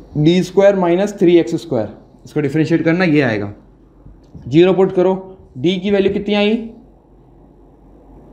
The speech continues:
d by three, d by root three, x की वैल्यू, अपने को तो x चाहिए ना,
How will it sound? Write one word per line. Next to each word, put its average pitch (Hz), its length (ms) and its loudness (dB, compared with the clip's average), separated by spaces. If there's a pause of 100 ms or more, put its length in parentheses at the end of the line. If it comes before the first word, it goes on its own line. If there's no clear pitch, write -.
(1300)
d 143 200 4
by 160 160 0 (260)
three, 107 240 -8 (760)
d 131 160 0
by 160 120 2 (100)
root 127 260 0
three, - 180 -14 (160)
x - 180 -12
की 131 120 -4
वैल्यू, 101 220 -8 (160)
अपने 127 200 -2
को 131 80 0
तो 135 100 0
x 156 160 -4
चाहिए 127 240 2
ना, 233 160 0